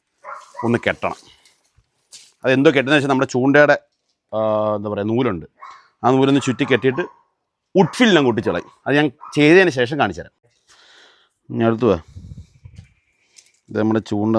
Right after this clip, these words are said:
നൂലാണ് കേട്ടോ. ചൂണ്ട നൂലിൽ നമ്മൾ ദാണ്ട ഇതിനെ ഒന്ന് അടുപ്പിച്ചൊന്ന് കെട്ടാൻ വേണ്ടിയിട്ട്, അതായത് പുറത്തോട്ട് തെള്ളിയിരിക്കാൻ വേ-, തെള്ളിയിരിക്കാതിരിക്കാൻ വേണ്ടിയിട്ട് നമ്മൾ ദാണ്ട ഇങ്ങനെ കെട്ടിയെടുക്കണം. അപ്പം അങ്ങനെ അവൻ്റെ കുറേ മുടിയും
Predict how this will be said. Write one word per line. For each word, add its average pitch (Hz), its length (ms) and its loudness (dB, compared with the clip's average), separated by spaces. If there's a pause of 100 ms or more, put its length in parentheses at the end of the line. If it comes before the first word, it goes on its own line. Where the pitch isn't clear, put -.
നൂലാണ് 101 360 0
കേട്ടോ. 101 160 -8 (1600)
ചൂണ്ട 101 240 -4 (120)
നൂലിൽ 107 340 -2
നമ്മൾ 104 160 0 (100)
ദാണ്ട 101 240 -2
ഇതിനെ 104 240 -2
ഒന്ന് 104 140 -4 (1500)
അടുപ്പിച്ചൊന്ന് 110 580 -2
കെട്ടാൻ 104 320 0
വേണ്ടിയിട്ട്, 85 320 -6 (220)
അതായത് 101 280 0 (100)
പുറത്തോട്ട് 117 420 0 (100)
തെള്ളിയിരിക്കാൻ 107 760 -2
വേ-, - 140 -10 (140)
തെള്ളിയിരിക്കാതിരിക്കാൻ 107 1120 -2
വേണ്ടിയിട്ട് 90 400 -4 (1120)
നമ്മൾ 98 240 -8
ദാണ്ട 90 180 -6 (120)
ഇങ്ങനെ 90 260 -6
കെട്ടിയെടുക്കണം. - 560 -12 (160)
അപ്പം - 160 -14
അങ്ങനെ 98 320 -2
അവൻ്റെ 90 320 -4
കുറേ 98 160 2 (140)
മുടിയും 87 440 -8